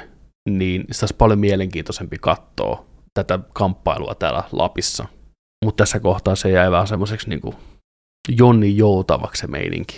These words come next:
loppupeleissä kuitenkin. Mut sitten taas kuvaus, toiminta ja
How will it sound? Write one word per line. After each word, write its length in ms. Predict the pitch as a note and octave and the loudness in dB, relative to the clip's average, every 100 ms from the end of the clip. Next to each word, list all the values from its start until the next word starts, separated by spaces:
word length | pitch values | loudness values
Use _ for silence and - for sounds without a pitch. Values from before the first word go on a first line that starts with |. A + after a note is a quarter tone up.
| - | -4
loppupeleissä 600 | F2 - - - - - | -2 -2 -4 -2 -2 -6
kuitenkin. 500 | - - G1+ - - - - _ _ _ _ - - - - | -8 -8 -8 -8 -12 -20 -20 _ _ _ _ -20 -20 -20 -8
Mut 100 | C#3+ | -4
sitten 240 | E3+ A#2+ | 2 2
taas 340 | G2+ C3 A#2 - - _ _ - - | 6 6 4 0 -18 _ _ -20 4
kuvaus, 800 | D#3 B2+ A#2 A2 G#2+ G#2 - - _ _ | 4 8 10 10 8 4 -6 -12 _ _
toiminta 720 | A2+ G#2+ G#2 G2+ G2 G2 F#2 - _ - | 6 6 6 2 0 0 0 -2 _ -4
ja 180 | B2 | -2